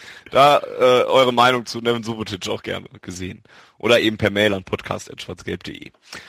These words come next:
Ähm, machen wir einen Haken hinter dieses Thema, wenn, wir haben ja auch noch andere Personalien und andere, äh, Typen, die man besprechen könnte. Äh, an einem sind wir gerade schon dran hergeratscht und wo wir gerade so defensiv waren und den Namen jetzt schon ein paar Mal gesagt haben,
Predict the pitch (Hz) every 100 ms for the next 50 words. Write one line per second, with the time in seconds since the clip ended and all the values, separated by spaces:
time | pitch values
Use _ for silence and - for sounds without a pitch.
0 | - - _ - 117 117 117 117 113 _
1 | _ _ _ _ - - _ - - -
2 | 131 156 110 117 139 110 104 110 104 -
3 | 98 101 117 95 101 104 - 92 98 98
4 | 95 87 92 - 90 - 92 87 90 -
5 | 98 90 - - - - - - - -
6 | 185 - - 120 123 - - 160 113 92
7 | 131 247 - - - - - - 113 120
8 | 120 - 110 120 160 147 120 147 113 123
9 | 120 123 113 113 131 101 117 - 104 107
10 | 107 110 110 104 110 117 101 104 95 117
11 | 113 107 101 110 110 - 101 104 107 101
12 | 92 107 - 104 104